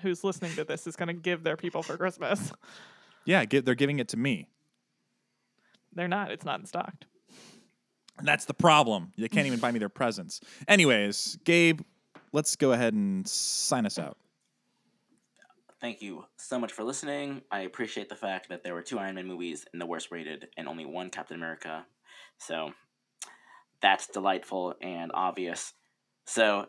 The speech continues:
Speaker 3: thank you everybody so <laughs> for listening. Like, comment, subscribe, follow Jim Leader Gabe, Chaotically Kelky, Carmen dot Gabriel dot official, Dude Thoughts Pod.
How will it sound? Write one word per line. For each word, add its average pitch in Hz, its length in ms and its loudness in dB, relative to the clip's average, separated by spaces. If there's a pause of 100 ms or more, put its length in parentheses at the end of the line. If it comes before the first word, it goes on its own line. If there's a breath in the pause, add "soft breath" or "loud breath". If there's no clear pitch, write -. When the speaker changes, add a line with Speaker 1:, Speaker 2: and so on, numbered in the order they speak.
Speaker 3:
thank 127 120 4
you 127 60 6
everybody 123 180 6
so 110 120 -2
<laughs> - 0 -
for - 400 -2
listening. 156 540 0 (1700 soft breath)
Like, 117 340 6
comment, 104 240 4
subscribe, 92 560 2
follow 90 340 4
Jim 98 180 -2
Leader 90 140 -2
Gabe, 87 420 -2
Chaotically 85 360 -2
Kelky, 82 360 -8
Carmen 95 260 -2
dot 87 120 -2
Gabriel 90 260 -4
dot 80 80 -8
official, 95 240 -8
Dude 101 200 -8
Thoughts 90 160 -4
Pod. 90 420 0